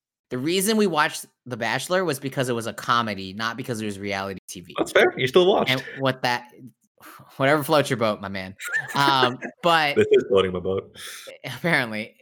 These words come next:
Speaker 1: if it was just more of, like, the hilarity of the things people do in terms of, like, even the first episodes where it's, like, this whole, like, song and dance of, like, introducing every single contender and,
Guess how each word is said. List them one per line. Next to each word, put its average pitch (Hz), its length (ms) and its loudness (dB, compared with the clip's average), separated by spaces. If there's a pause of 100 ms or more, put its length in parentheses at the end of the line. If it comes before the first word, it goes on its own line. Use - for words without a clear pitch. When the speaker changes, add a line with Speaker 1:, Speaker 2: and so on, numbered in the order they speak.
(100)
Speaker 1:
if 147 400 -2 (400)
it 160 80 0
was 170 180 2
just 185 160 0
more 202 240 4
of, 208 60 0
like, 196 160 2
the 165 80 -6
hilarity 143 580 2
of 131 120 0
the 123 120 -4
things 123 320 -4
people 120 320 -6 (260)
do 104 380 -2 (200)
in 117 120 -8
terms 113 220 -2
of, 110 100 -2
like, 101 360 -2 (320)
even 214 200 4
the 196 80 4
first 139 260 2
episodes 101 560 -2
where 107 140 2
it's, 107 180 -2
like, 104 240 -2
this 107 180 -4
whole, 131 600 4
like, 107 360 -2
song 135 400 2
and 117 160 -2
dance 110 400 -2
of, 101 140 -4
like, 95 320 -6 (140)
introducing 117 600 -4
every 139 300 0
single 123 840 2
contender 117 600 0
and, 104 200 -4